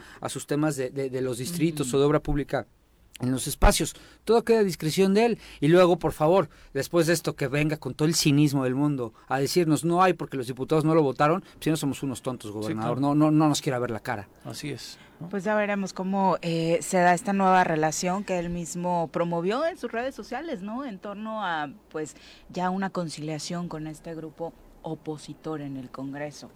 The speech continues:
Speaker 2: De pronto todos echaron las campanas al vuelo.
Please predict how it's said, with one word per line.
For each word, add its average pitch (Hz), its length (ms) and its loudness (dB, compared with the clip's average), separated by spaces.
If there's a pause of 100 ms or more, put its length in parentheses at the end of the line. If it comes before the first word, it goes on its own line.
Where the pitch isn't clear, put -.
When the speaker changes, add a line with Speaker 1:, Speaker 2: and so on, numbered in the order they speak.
(100)
Speaker 2:
De 151 100 -8
pronto 160 300 -12
todos 165 320 -8
echaron 156 320 -6
las 147 120 -12
campanas 156 460 -10
al 139 120 -6
vuelo. 208 360 -2